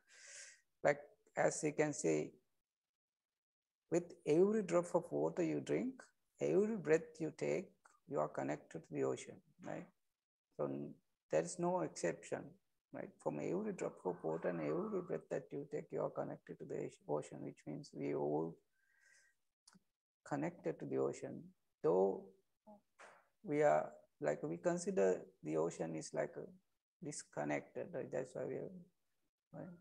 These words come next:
ගාක් වෙලාවට අපි මුහුදට හුඟක් වෙලාවට වෙන්නේ අපි බයයි. විශේෂයෙන් අපේ වගේ රටවල් වල මුහුදට යන්නේ නැහැ. ගෙවල් වලින් යන්න දෙන්නෙත් නැහැ. ඉතින්, අ, හැබැයි, uh,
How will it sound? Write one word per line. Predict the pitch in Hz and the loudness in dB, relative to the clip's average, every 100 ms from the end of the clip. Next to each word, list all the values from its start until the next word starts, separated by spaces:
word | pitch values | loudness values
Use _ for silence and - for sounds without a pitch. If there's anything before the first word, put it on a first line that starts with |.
| _ | _
ගාක් | 143 147 - | -2 -2 0
වෙලාවට | 143 143 | 0 0
අපි | 139 143 135 175 - _ | -4 -6 -8 -12 -20 _
මුහුදට | 143 143 139 143 | -8 -6 -8 -8
හුඟක් | 135 143 151 | -2 -2 -2
වෙලාවට | 151 147 147 | -2 -2 -2
වෙන්නේ | 143 143 | -6 -8
අපි | 143 127 | -6 0
බයයි. | 139 156 175 - _ _ - - - - _ _ _ - 170 170 | 0 0 -4 -14 _ _ -20 -20 -20 -20 _ _ _ -14 -12 -12
විශේෂයෙන් | 143 143 143 139 | -4 -4 -2 -6
අපේ | 131 139 | 0 2
වගේ | 143 139 | 4 2
රටවල් | 139 139 139 | 2 2 2
වල | 147 143 | -2 -4
මුහුදට | 135 131 131 135 - - _ _ 143 131 | -6 -8 -4 -4 -6 -14 _ _ -6 -4
යන්නේ | 139 135 | -4 -4
නැහැ. | 143 - - _ _ _ _ _ _ 156 - - | -4 -6 -16 _ _ _ _ _ _ -20 -12 -2
ගෙවල් | 131 135 | 2 2
වලින් | 135 135 | 0 -2
යන්න | 131 131 | -4 -2
දෙන්නෙත් | 135 143 - | -2 -6 -12
නැහැ. | - _ 143 | -20 _ -16
ඉතින්, | 151 147 135 | -12 -10 -8
අ, | 131 127 127 | -6 -6 -4
හැබැයි, | 131 143 - - _ _ _ _ _ _ _ _ _ _ _ _ _ - - _ _ _ - | 0 2 0 -8 _ _ _ _ _ _ _ _ _ _ _ _ _ -8 -8 _ _ _ -8
uh, | 147 131 - | -6 -6 -10